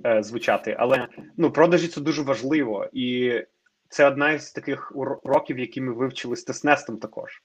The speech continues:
Того, що щ-, вже тоді, коли ми пройшли акселерацію з Презентейном, і ми розуміли дуже багато вже з того, що, ну, там більшість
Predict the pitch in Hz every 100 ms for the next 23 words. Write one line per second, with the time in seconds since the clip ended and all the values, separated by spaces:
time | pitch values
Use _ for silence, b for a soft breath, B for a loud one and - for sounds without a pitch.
0 | - 117 123 - 117 110 B B B -
1 | - - - 117 156 151 117 135 147 143
2 | 135 135 - 151 139 135 131 131 - -
3 | - 120 117 113 175 180 - - _ _
4 | b b b 135 143 139 127 143 156 143
5 | 127 139 123 117 127 131 123 117 107 110
6 | - 135 123 - 123 120 113 110 120 117
7 | 117 117 135 135 - -